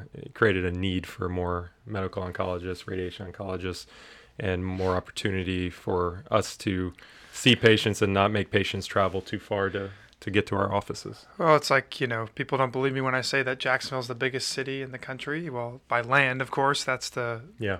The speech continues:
Speaker 2: the, what it is. And, you know, if you're driving all over God's green earth to go see your doctor, that gets pretty old after a while, especially when you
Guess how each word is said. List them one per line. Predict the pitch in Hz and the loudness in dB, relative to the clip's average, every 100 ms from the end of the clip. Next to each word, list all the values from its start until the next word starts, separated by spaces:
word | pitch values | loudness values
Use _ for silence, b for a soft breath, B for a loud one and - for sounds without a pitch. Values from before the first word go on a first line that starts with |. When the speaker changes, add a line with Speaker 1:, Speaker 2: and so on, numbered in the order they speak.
| - | -4
Speaker 2:
the, | 139 135 160 | -6 -6 -6
what | 139 127 | -4 -2
it | 123 | -2
is. | 131 131 | -2 -2
And, | 127 120 B B B B B B B | -6 -10 B B B B B B B
you | 139 | -2
know, | 120 | 0
if | 117 | 2
you're | 135 | 2
driving | 139 127 135 131 127 107 - | 6 6 6 4 -4 -10 -8
all | 170 131 | -2 0
over | 123 | 0
God's | 123 127 127 | 0 0 0
green | - 123 | -4 -6
earth | 123 123 | -6 -8
to | - 120 117 - | -8 -8 -8 -4
go | 135 | -4
see | - | -4
your | 131 | -6
doctor, | 120 123 120 135 | -2 -2 -2 -4
that | 139 - | -6 -8
gets | - | -12
pretty | - 151 151 | -8 -6 -4
old | 170 165 165 | -2 -2 0
after | 156 - 151 | 0 0 0
a | |
while, | 143 135 139 139 | 2 2 2 -2
especially | 131 139 - 139 | -6 -8 -6 -4
when | 131 131 | -4 -4
you | 131 131 | -4 -4